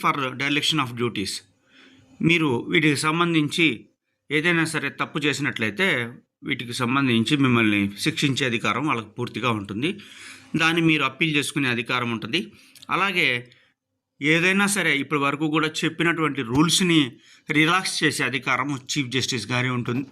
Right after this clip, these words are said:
చీఫ్ జస్టిస్ గారికి ఉంటుంది. అలాగే ఈ హైకోర్టు సర్వీస్ రూల్స్ అనేది వీళ్ళకి అప్లికబుల్ అవుతాయి. So ఇప్పుడు సీనియర్ సిస్టమ్ ఆఫీసరు డిపార్ట్‌మెంటల్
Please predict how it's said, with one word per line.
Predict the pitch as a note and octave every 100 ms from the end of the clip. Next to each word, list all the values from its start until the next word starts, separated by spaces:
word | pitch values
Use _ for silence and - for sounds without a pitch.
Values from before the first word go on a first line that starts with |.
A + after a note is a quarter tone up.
| -
చీఫ్ | D3+ B2+
జస్టిస్ | A#2+ B2+ -
గారికి | B2+ A#2+ E3 A#2
ఉంటుంది. | G2 F#2+ G#2 - - - - - - - - - - - C3
అలాగే | C#3 D3 C3 A#2+ - - - C3+
ఈ | B2 G#2 -
హైకోర్టు | D3+ D#3+ F#3+ D3+ D#3+
సర్వీస్ | D3 D3+ -
రూల్స్ | C3+ C3 B2
అనేది | A#2+ F3 G3+ - - -
వీళ్ళకి | C3 B2 D3 - A#2
అప్లికబుల్ | C3+ A#2+ A#2 G2+
అవుతాయి. | G2+ G2 G2 - - - - - -
So | F#3 A2+ - _ _ _ _ - D#3
ఇప్పుడు | D#3+ B2 B2 - _ -
సీనియర్ | G3+ G3+ G3+ G3 D#3
సిస్టమ్ | - F3 D3+ C3+
ఆఫీసరు | C3+ B2 D3+ B2+ - _ _ _ C3
డిపార్ట్‌మెంటల్ | D3 D#3+ E3 D#3+ D3 C#3+